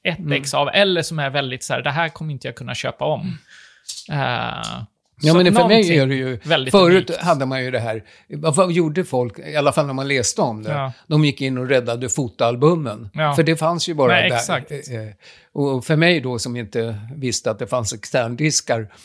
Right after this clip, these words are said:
Speaker 2: <laughs> eller aldrig tänkt på det i alla fall. Eh, nej, så är det ju i datorn. För
Speaker 1: Ja.
Speaker 2: inte bara där, men det finns ju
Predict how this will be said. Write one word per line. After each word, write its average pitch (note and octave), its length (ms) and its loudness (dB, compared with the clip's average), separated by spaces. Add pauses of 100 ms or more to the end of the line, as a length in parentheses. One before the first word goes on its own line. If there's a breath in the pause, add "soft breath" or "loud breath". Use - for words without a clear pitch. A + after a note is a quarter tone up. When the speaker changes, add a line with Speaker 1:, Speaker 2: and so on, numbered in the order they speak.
Speaker 2:
<laughs> - 220 -20
eller C3+ 520 -2
aldrig B2 260 -2
tänkt D3+ 260 0
på A2 80 -6
det G#2 80 -6
i G#2 40 -6
alla G2+ 80 -8
fall. G2+ 160 -12 (560 loud breath)
Eh, A2+ 400 -12 (100)
nej, D3+ 200 2
så F#3 100 6
är F3+ 140 8
det G#3+ 60 6
ju G3+ 40 4
i D#3 40 4
datorn. G#2+ 360 -2
För C3+ 100 -6
Speaker 1:
Ja. C#3+ 200 -2
Speaker 2:
inte D3 200 -4
bara C#3 140 8
där, D#3+ 320 6
men C3+ 140 -8
det C3+ 80 -8
finns E3+ 260 -6
ju F3+ 40 -4